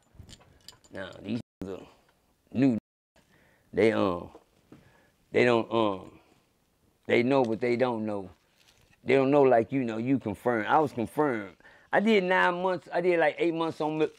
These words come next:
about six months on Middleton. Uh, transfer unit is a two-year marriage before you even go to prison. Think they gonna go to, get locked up, go to jail, and go to prison? No, you don't. You gonna stay two years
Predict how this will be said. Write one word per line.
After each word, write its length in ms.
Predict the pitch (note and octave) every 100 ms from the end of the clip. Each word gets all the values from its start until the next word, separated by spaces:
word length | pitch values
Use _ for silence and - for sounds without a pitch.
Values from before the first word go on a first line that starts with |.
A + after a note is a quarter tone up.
| - _ -
about 160 | D#3 C3
six 240 | G#3 D3
months 260 | F3+ E3 D3+
on 200 | C#3+ D3
Middleton. 400 | D#3 C#3+ E3+ - _ - _ _ _ _ _ _ _ _ _ _ _ _ _ - -
Uh, 320 | A#2+ A2 F2 - _ _ _ -
transfer 440 | G3 G3 F#3 F#3
unit 340 | E3 E3+ D#3+ C3+
is 80 |
a 60 | B2+
two-year 580 | - F#3 E3 E3+ E3+ C#3 A#2
marriage 420 | C#3+ D#3 C#3 A#2+
before 300 | A#2+ D3+ C#3+
you 80 | C#3+
even 180 | C3
go 140 | B2+ C3
to 80 | A#2+
prison. 380 | - C3+ G2+ G2+ _ _
Think 200 | E3+ D#3
they 80 | D3
gonna 200 | C#3+ C3+
go 160 | C#3+ D3
to, 180 | D3 - - _
get 200 | G#2 D#3
locked 300 | D3 D3 D3
up, 180 | D3+ C#3+
go 140 | C#3+ D3
to 60 |
jail, 280 | C3+ D3 C#3+
and 80 | C3+
go 100 | C#3
to 60 | A#2+
prison? 160 | C#3
No, 80 | C#3
you 180 | C#3 C3+
don't. 300 | D3 B2+ F2+ _ _ _ _ _ _ _ _ _ _ - _
You 100 | F3
gonna 140 | F#3 C#3+
stay 280 | - C#3+ A#2+
two 300 | - A3+ G#3+
years 680 | F3+ B3+ A#3+ C3+ - _